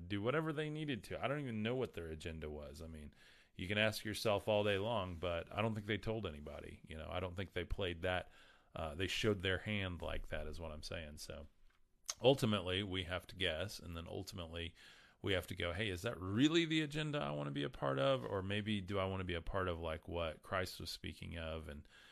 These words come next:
be a part of the Christ myself," ultimately? So that's kinda where I approach it, is, like, I'm not looking for a Garden of Eden. Now, I love nature because nature is where all the, uh, electrochemical and, uh,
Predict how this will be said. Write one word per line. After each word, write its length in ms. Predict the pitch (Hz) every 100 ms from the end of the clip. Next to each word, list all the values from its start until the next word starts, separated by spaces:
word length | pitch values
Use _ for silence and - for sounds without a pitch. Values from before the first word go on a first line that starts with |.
| - - 90
be 220 | 110 107
a 60 | 95
part 300 | - 101 85
of 120 | 82
the 80 | 82
Christ 440 | - 73 78 -
myself," 600 | - 67 - 98 78 71 -
ultimately? 680 | 76 - - 69 71 71 71
So 400 | - 82 76 - - - - _
that's 180 | 120 -
kinda 240 | 170 151
where 200 | 113 110
I 120 | 104 101
approach 440 | 95 107 98 -
it, 120 | 98
is, 160 | 90 82
like, 220 | 80 -
I'm 100 | 101
not 180 | 107 85
looking 240 | 95 98
for 160 | - 92
a 60 |
Garden 300 | 90 92 87
of 60 | 90
Eden. 160 | 113 90
Now, 120 | 87
I 80 | 95
love 280 | 110 113
nature 360 | 98 117 - 107
because 360 | 90 - 90 113
nature 340 | 131 135 123
is 120 | 95
where 180 | 101 92
all 160 | 98 101
the, 200 | 92 - - - - - -
uh, 160 | 78
electrochemical 1200 | 78 95 110 - 107 - 113 110 - 104 104 101 85
and, 520 | 85 82 85 85 80
uh, 300 | 78 76